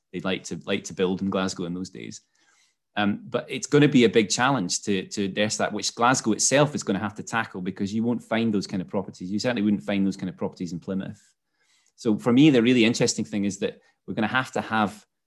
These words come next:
a tailored approach across the country to doing those two things that I talked about. Firstly, improving the energy efficiency of those buildings as far as it's possible to do so. And then secondly, replacing the heat source in those buildings progressively over the next twenty years.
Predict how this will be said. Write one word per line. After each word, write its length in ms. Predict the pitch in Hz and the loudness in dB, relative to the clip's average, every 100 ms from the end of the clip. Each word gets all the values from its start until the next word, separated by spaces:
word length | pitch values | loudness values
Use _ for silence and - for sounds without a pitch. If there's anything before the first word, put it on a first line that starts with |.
| _ - | _ -16
a 60 | - | -8
tailored 440 | - 127 127 104 | 0 4 6 4
approach 760 | 98 - 165 147 - - - - | 2 4 6 6 4 -6 -8 -12
across 520 | - - 131 117 - - | -20 -2 2 2 0 -6
the 80 | |
country 680 | 117 123 131 - 87 92 107 _ _ _ _ _ | -6 -2 -2 -2 -8 -8 -12 _ _ _ _ _
to 120 | - | -2
doing 280 | 104 113 101 | 2 4 4
those 180 | 101 95 | 2 0
two 240 | - 117 | -2 0
things 280 | 104 107 98 | 0 0 0
that 80 | 95 | 0
I 80 | 90 | -4
talked 300 | - 98 - | -4 -6 -6
about. 220 | - 87 | -8 -8
Firstly, 480 | - 120 - 104 92 | -4 -4 -2 -4 -4
improving 460 | 90 - 123 113 98 | -6 -6 -2 0 2
the 120 | 95 | 2
energy 240 | 92 87 | 0 -4
efficiency 500 | 90 - - 123 120 | -6 -6 -4 -4 -2
of 60 | 104 | -2
those 160 | 98 | -2
buildings 680 | 98 92 92 90 107 131 - - | -2 -4 -2 -4 -6 -8 -16 -18
as 100 | - | -12
far 240 | - 104 | -2 0
as 80 | 98 | 0
it's 120 | 92 | -2
possible 380 | - 101 - 90 | -8 -10 -10 -12
to 120 | 85 | -12
do 180 | 87 92 | -8 -8
so. 360 | 101 - - 117 _ _ _ _ _ _ | -8 -10 -10 -14 _ _ _ _ _ _
And 120 | 95 98 | -2 0
then 120 | 98 | 0
secondly, 560 | 95 117 - 107 95 | 2 0 2 0 0
replacing 560 | 92 92 - 107 101 95 | 0 -2 -2 -2 0 -4
the 80 | 87 | -4
heat 180 | 98 - | -6 -8
source 320 | 104 92 - | -6 -6 -6
in 80 | 90 | -8
those 160 | 87 | -8
buildings 500 | - 92 92 87 82 - _ | -6 -4 -4 -6 -8 -14 _
progressively 640 | - 104 - - 87 85 | -2 0 2 0 -4 -4
over 120 | 82 | -4
the 60 | 90 | -6
next 260 | 90 - | -8 -12
twenty 300 | - 90 87 | -12 -12 -12
years. 480 | 90 87 - 98 - | -12 -12 -14 -18 -20